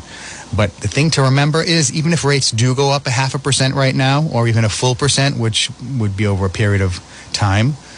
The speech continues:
if it, they were to go up that much, we're still at about half.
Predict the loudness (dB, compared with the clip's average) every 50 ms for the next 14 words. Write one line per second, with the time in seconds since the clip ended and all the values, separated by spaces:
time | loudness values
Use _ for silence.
0 | -20 -20 -20 -8 -6 -4 -2 -2 -2 -2 0 0 0 0 0 -2 -2 -4 -2 -4
1 | -2 0 0 0 0 0 0 0 0 0 2 2 2 2 0 0 -2 -2 -6 -10
2 | -18 -20 -20 -20 -20 -20 -20 -20 -20 -20 -20 -20 -20 -20 -20 -20 -20 -20 -20 -20
3 | -20 -20 -20 -20 -20 -20 -20 -10 -4 0 0 2 2 0 0 2 2 2 2 0
4 | 0 -2 -4 -6 -10 -10 -6 -2 -2 0 0 0 0 0 -2 -4 -4 -4 -2 0
5 | 2 2 2 0 -2 -4 -6 -8 -12